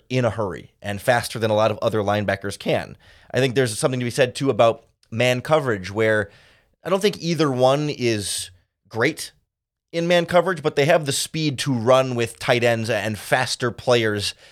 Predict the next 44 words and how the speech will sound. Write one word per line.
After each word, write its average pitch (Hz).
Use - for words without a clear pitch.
that 113
other 147
linebackers 117
might 113
not 95
be 104
able 98
to -
get -
to, 87
especially 127
when 120
we're 117
talking 117
about 107
running 139
in 127
a 113
straight 120
line. 90
You 95
know, 98
if 98
a 113
tight 135
end 120
is 107
going 113
vertical 110
from 104
an 104
inline 104
position 101
and 107
the 95
linebacker 110
just 104
has 107
to 98
turn 113
and 95
run 127
with 143
him, 165